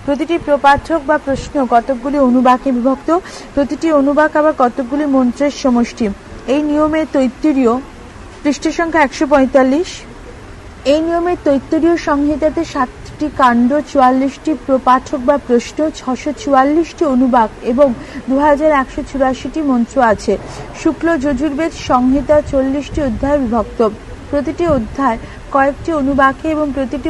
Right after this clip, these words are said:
অনুবাক আবার কতকগুলি কণ্ডিকায় বিভক্ত। এই নিয়মে শুক্ল যজুর্বেদ সংহিতাতে চল্লিশটি অধ্যায়ে তিনশো তিনটি অনুবাক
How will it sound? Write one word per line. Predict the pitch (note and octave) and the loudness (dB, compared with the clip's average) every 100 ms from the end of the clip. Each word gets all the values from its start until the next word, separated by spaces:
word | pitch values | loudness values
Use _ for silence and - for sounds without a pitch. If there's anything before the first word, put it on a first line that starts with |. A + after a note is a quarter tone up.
| C#4+ | -2
অনুবাক | B3+ C#4 D4 C4 | -2 0 0 0
আবার | C4 C#4 C4 | -2 -2 -2
কতকগুলি | A#3 C4 A3+ C#4+ D4 - | -4 -6 -6 -6 -4 -2
কণ্ডিকায় | C4+ B3+ C#4 D4 C#4+ A#3 | 0 0 0 2 2 2
বিভক্ত। | A#3+ A3+ - G#3+ G3 - - A#3+ A#3+ | 0 -2 -2 -6 -6 -10 -16 -4 -2
এই | D#4 D#4+ | 0 0
নিয়মে | D#4+ E4 C#4+ B3 | -2 0 -2 -2
শুক্ল | C#4 B3 D4 | -6 -6 -4
যজুর্বেদ | C#4+ C4+ D4+ D4+ - D4 | -4 -4 -4 -6 -4 -4
সংহিতাতে | C4+ C4 C4 C#4+ C4 A#3+ C#4 | 0 0 2 0 0 -4 -2
চল্লিশটি | C4+ C4+ D4 - E4 C4 | 0 -2 -4 -6 -4 -4
অধ্যায়ে | G3+ - C4 A3 A3 | -4 -2 0 0 -2
তিনশো | C4 B3+ - - | -4 -4 -6 -6
তিনটি | C#4+ D4+ - D4+ | -6 -6 -4 -2
অনুবাক | B3+ B3+ C4 | 0 2 0